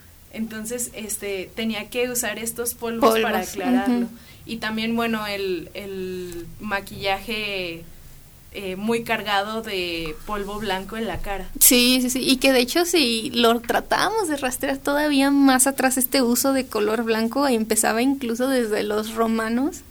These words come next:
Speaker 1: Mm.
Speaker 2: Estos que querían imitar las esculturas griegas usaban ropas blancas, que de hecho también fueron muy juzgadas en su época por lo delgadas que eran, que, pues, dejaban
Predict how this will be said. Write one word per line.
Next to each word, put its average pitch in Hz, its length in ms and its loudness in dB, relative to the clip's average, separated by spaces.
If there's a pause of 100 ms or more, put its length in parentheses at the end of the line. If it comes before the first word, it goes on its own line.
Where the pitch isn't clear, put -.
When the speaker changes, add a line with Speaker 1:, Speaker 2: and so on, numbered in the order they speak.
Speaker 1:
Mm. 233 320 -6 (220)
Speaker 2:
Estos 277 420 2
que 233 280 2
querían 240 360 4
imitar 262 420 2
las 247 220 2
esculturas 233 720 2
griegas 254 640 2
usaban 233 640 4
ropas 240 440 2
blancas, 247 680 2 (280)
que 233 120 6
de 208 60 0
hecho 254 140 0
también 240 240 2
fueron 247 200 6
muy 254 180 10
juzgadas 247 400 4
en 254 100 6
su 254 100 6
época 240 280 2
por 220 240 0
lo 208 140 2
delgadas 214 580 4
que 254 160 0
eran, 247 240 2
que, 214 140 0
pues, - 180 -4
dejaban 220 460 0